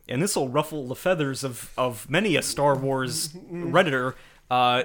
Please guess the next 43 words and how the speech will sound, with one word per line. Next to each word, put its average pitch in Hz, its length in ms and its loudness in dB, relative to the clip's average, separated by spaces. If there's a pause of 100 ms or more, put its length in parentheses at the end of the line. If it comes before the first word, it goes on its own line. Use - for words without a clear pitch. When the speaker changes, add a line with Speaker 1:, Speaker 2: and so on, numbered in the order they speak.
Speaker 1:
I'm 139 240 4
assuming 277 680 0
that 185 160 2 (100)
i-, - 40 -20 (360)
if 143 240 -10
the 156 220 -2
effects 165 420 -4
allowed 139 460 2
for 156 320 -4
it, 143 60 -6
it 104 60 -6
would 127 140 -6
have 120 100 -6
been, 131 240 -4
like, 127 140 -6
a 127 60 -4
hyperspace 175 800 -6
ram. 175 480 -6 (100)
Speaker 2:
Mm. 151 300 -4
Speaker 1:
Like, 139 160 -4
they 143 100 0
would 139 160 -4
have, 131 280 -4
Speaker 2:
Yeah. 160 180 -4 (100)
Speaker 1:
like, 135 500 -4 (420)
jumped 151 440 2
out 151 220 4
of 127 220 -4
hyperspace 131 1000 -2 (540)
and 127 180 -2
then 127 160 0
just - 380 -6
let 143 280 0
the 127 220 -8
city 123 580 -6
crash 120 480 0
into 117 520 -8
the, 110 340 -6 (240)
the, 104 280 -6 (260)
the 113 80 -8
hand 120 380 -4
Speaker 2:
Mm-hmm. 202 100 -2
Speaker 1:
ship. 147 240 -4